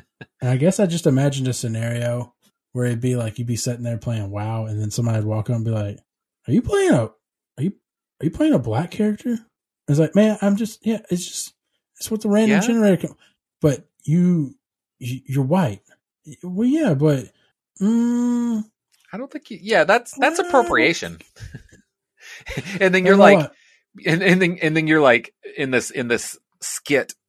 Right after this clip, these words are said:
Speaker 2: format, it, you know, it shows the other, the other person, and they're, like, a blood elf or <laughs> something, and you're like, "You're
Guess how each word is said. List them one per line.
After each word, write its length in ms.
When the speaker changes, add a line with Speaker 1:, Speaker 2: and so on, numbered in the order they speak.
Speaker 2:
format, 580
it, 140
you 100
know, 100
it 80
shows 180
the 120
other, 240
the 140
other 140
person, 560
and 180
they're, 120
like, 220
a 100
blood 420
elf 260
or 80
<laughs> 0
something, 580
and 100
you're 100
like, 260
"You're 800